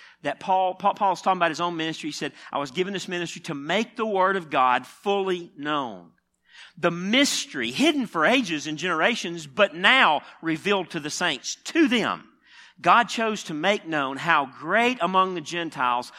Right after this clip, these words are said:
are the riches of the glory of this mystery. What is the mystery? You just wanna,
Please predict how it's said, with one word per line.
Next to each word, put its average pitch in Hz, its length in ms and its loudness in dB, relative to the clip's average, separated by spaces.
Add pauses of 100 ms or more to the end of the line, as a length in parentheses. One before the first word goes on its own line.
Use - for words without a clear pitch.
(120)
are 165 180 4
the 160 120 -2
riches 202 580 -2
of 139 200 0
the 139 100 -4
glory 175 580 -6
of 135 140 -8
this 165 220 -8
mystery. 147 380 -8
What 170 240 -4
is 170 200 -4
the 131 100 -12
mystery? 156 360 -12
You 156 60 -18
just - 60 -14
wanna, 143 160 -10